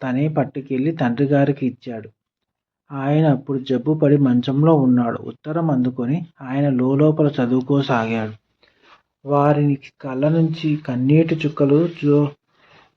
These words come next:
జోట జోట కింద పడసాగాయి. అది చూడగానే గాంధీ తాతకు కూడా టపటపా కన్నీళ్లు రాలాయి. కరంచంద్ గారు అమిత ఆనందంతో పొంగి వచ్చే వాత్సల్యంతో కన్నీళ్లు నించితే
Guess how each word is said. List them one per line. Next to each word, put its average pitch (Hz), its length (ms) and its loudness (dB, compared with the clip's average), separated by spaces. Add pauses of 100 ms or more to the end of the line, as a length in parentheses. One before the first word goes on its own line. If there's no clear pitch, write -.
జోట 143 280 -2
జోట 147 260 2
కింద 127 360 2
పడసాగాయి. 131 1000 -6
అది 117 120 -8 (160)
చూడగానే 147 640 2
గాంధీ 131 280 4
తాతకు 143 420 2 (140)
కూడా 160 360 -6 (520)
టపటపా 123 540 -6
కన్నీళ్లు 139 520 0
రాలాయి. 127 560 2 (140)
కరంచంద్ 143 520 -4
గారు 139 320 -2 (100)
అమిత 143 260 -2
ఆనందంతో 143 880 2 (400)
పొంగి 139 260 -6
వచ్చే 135 400 -2
వాత్సల్యంతో 135 800 0
కన్నీళ్లు 147 520 2
నించితే 139 640 2